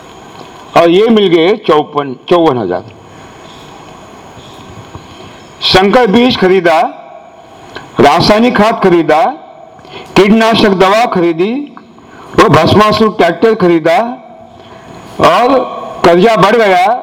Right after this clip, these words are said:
वापस नहीं दे सका, तो पचास मिली इंडोसल्फान भी खरीदा मोक्ष प्राप्ति के लिए। कितने मिल गए? अठारह हजार, अठारह हजार।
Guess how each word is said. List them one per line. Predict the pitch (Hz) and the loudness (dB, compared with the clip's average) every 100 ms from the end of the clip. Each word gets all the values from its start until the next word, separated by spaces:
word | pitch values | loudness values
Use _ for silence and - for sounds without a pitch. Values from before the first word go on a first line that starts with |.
| - - | -12 -4
वापस | 160 160 247 208 | -2 0 -2 0
नहीं | 233 226 | -2 0
दे | 214 | -2
सका, | 214 196 - 185 262 311 - - - - - - - - 202 | -2 -4 -2 -2 -2 -8 -20 -20 -20 -20 -20 -20 -20 -2 0
तो | 202 208 202 | 2 2 0
पचास | 175 220 214 208 | 0 0 0 0
मिली | 202 196 | 0 0
इंडोसल्फान | 170 196 208 196 190 214 226 | 0 -2 -4 -6 -4 -4 -4
भी | 233 | -4
खरीदा | 180 180 165 160 302 - - - - - - - | -2 -2 -2 -4 -6 -14 -20 -20 -20 -18 -6 0
मोक्ष | 170 - 190 | 0 2 0
प्राप्ति | 180 180 160 170 | 2 0 0 0
के | 175 | 2
लिए। | 165 214 285 - - - - - - - - - | 2 0 -2 -12 -20 -20 -20 -20 -20 -18 -6 -2
कितने | 156 208 | 2 2
मिल | 202 202 | 2 0
गए? | 220 254 294 - | 0 0 -2 -2
अठारह | 151 165 170 147 | -2 0 0 0
हजार, | 120 107 - - - - - - - - - - - - - - | -2 -6 -12 -20 -20 -20 -20 -20 -20 -20 -20 -20 -20 -18 -12 -4
अठारह | 190 196 220 | -2 0 0
हजार। | 165 127 113 131 | 0 -2 -4 -10